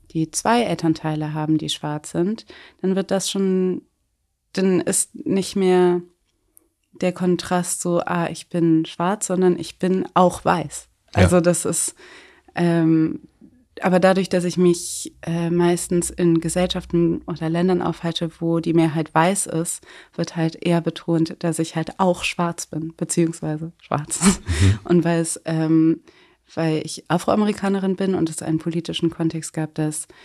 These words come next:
Speaker 1: ähm, die schwarze Herkunft sehr viel mehr zählt, wie dein Schicksal aussieht, ähm, als die weiße, ähm, verstärkt sich,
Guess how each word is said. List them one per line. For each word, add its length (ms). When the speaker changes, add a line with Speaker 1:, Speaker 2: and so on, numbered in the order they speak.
Speaker 1:
ähm, 540
die 880
schwarze 480
Herkunft 480
sehr 100
viel 300
mehr 540
zählt, 580
wie 500
dein 420
Schicksal 540
aussieht, 560
ähm, 280
als 240
die 180
weiße, 520
ähm, 380
verstärkt 460
sich, 140